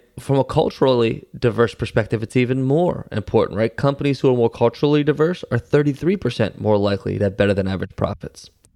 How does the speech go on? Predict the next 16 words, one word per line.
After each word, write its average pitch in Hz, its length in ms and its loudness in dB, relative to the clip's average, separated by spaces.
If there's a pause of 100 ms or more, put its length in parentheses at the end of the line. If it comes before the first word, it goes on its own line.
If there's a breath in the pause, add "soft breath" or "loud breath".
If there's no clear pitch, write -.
Another 156 320 4
survey 104 400 2
found 107 300 2
that 90 140 -2
for 123 80 0
every 123 160 2
one 117 280 2
percent 127 520 0
rise 110 500 2
in 101 300 -2 (120)
a 104 120 0
workforce's 113 600 0
gender 113 440 0
and 98 80 -6
cultural 113 360 0
diversity, 110 640 -2